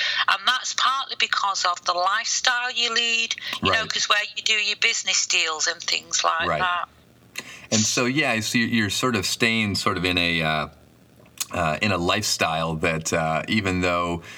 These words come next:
Speaker 2: you've taken on this, this new healthier way of, of, of looking at life, y-, the day-to-day lifestyle isn't necessarily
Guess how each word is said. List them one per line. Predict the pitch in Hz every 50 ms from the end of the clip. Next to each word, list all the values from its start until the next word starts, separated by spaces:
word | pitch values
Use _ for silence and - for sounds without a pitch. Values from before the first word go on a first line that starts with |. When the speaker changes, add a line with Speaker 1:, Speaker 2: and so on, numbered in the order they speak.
| - - - -
Speaker 2:
you've | - 92 95 87 - - -
taken | - 117 101 - 110 87 90
on | 87 87 85 85 82
this, | 85 82 - - -
this | - 87 90 85 - -
new | 90 90 87 85
healthier | - 95 90 87 - - 87 85
way | 80 80 82 80 78
of, | 78 76 76 - - -
of, | 80 80 80 - 87
of | 82 80
looking | 87 110 135 135 127 110
at | 87 80
life, | 80 82 80 78 76 78 78 - - - -
y-, | 92 98 95 -
the | - 80 85 92 92
day-to-day | 85 107 104 95 92 87 90 85
lifestyle | 82 82 87 92 90 - - 98 85 80 82
isn't | 85 80 - 78 78
necessarily | 80 82 - - - - - 85 85 82 80 78 78 78